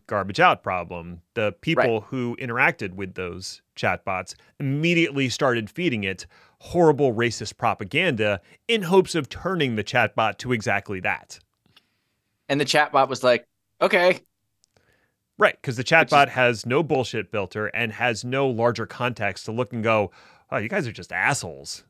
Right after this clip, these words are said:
Speaker 2: <laughs>
Speaker 1: And yes, I said guys because let's be
Speaker 2: Yeah.
Speaker 1: serious.
Speaker 2: Yeah, guys.
Speaker 1: <laughs>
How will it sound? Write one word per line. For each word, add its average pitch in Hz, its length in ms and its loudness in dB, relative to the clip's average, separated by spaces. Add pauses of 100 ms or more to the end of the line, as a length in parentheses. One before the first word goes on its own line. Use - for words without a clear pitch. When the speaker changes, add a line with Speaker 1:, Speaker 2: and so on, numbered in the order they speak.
(760)
Speaker 2:
<laughs> - 560 -10
Speaker 1:
And 131 200 -2
yes, 110 200 0
I 110 60 -2
said 143 240 -2
guys 107 320 4
because 101 560 -8 (260)
let's 113 200 0
be 101 100 -10
Speaker 2:
Yeah. - 20 -10
Speaker 1:
serious. - 540 -8 (280)
Speaker 2:
Yeah, 131 180 -2 (420)
guys. - 420 -4
Speaker 1:
<laughs> - 40 -20